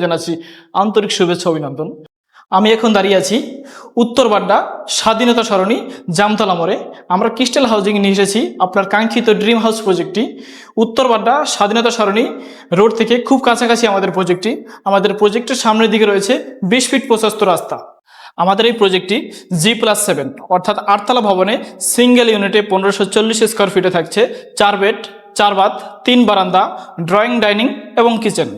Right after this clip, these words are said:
দেখতে পাচ্ছেন আমাদের হাতের বামে গেস্ট বেডরুম, এটার সাথে অ্যাটাচ ওয়াশরুম আছে। গেস্ট বেডরুম থেকে বেরিয়ে আমাদের হাতের ডান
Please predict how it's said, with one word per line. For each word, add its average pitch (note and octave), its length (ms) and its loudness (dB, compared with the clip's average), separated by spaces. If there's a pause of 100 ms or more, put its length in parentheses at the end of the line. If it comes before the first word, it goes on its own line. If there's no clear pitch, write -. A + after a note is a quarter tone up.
(1200)
দেখতে G3 240 -2
পাচ্ছেন B3 280 0
আমাদের A3 240 0
হাতের F#3+ 320 0
বামে F#3 200 2 (420)
গেস্ট A#3 280 2
বেডরুম, F3+ 320 0 (1120)
এটার G#3+ 160 0
সাথে B3 200 2
অ্যাটাচ G#3 240 0 (100)
ওয়াশরুম A3 440 2
আছে। G3+ 180 -2 (920)
গেস্ট A3+ 260 2
বেডরুম A#3+ 340 2
থেকে A#3+ 160 2 (120)
বেরিয়ে G3+ 260 4 (880)
আমাদের F3 320 2
হাতের F#3 280 0
ডান G3+ 140 2